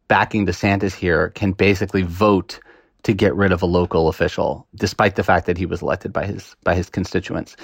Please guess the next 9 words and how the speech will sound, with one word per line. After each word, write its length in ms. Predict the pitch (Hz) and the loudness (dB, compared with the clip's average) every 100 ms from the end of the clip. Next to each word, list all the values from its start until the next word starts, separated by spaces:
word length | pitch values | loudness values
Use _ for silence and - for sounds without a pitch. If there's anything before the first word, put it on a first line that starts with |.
| - - - | -20 -20 -6
So 400 | - 113 104 95 - _ _ _ | 2 4 4 2 -8 _ _ _
to 100 | - | 4
me, 240 | 139 165 139 | 8 8 6
this 240 | 107 - | 4 2
is, 380 | 98 92 - - _ _ _ - | -2 -2 -10 -20 _ _ _ 0
on 120 | 110 | 0
the 80 | 101 | 4
one 240 | 117 131 | 4 4
hand, 480 | 104 98 80 76 | 2 0 0 -2